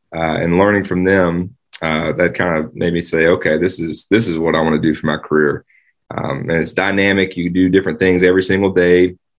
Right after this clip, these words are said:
Uh, you know, you're working. The one great thing about being a golf course superintendent is you're at the same facility, but there's always, you know, different problems you have to troubleshoot. Uh, but the great thing about being a researcher is you're going to different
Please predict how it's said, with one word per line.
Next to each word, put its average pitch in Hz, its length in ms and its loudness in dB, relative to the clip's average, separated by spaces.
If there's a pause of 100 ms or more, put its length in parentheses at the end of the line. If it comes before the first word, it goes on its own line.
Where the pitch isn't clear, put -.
(300)
Uh, 76 440 -2
you - 120 -4
know, 82 60 -2
you're 82 160 0
working. 87 540 0
The 98 80 -4
one 117 180 4
great 120 220 4
thing 113 120 4
about 107 160 0
being 107 140 2
a 95 60 -2
golf 107 240 2
course 104 200 0
superintendent 95 600 -2 (360)
is 85 460 0
you're 98 80 4
at 95 80 0
the - 80 -14
same 107 240 0
facility, 104 560 4
but 98 140 -6
there's 90 120 0
always, 92 640 2
you 90 80 -4
know, 82 120 -2
different - 320 -2
problems 95 420 0
you 92 80 2
have 90 160 0
to 87 300 2
troubleshoot. 90 680 0 (520)
Uh, 82 100 -2
but 85 80 -2
the 87 60 -2
great 98 180 2
thing 101 140 0
about 92 160 0
being 95 100 0
a 90 60 0
researcher 101 520 2
is 92 160 0
you're 92 80 -6
going 101 280 2
to 92 60 -2
different 95 440 -2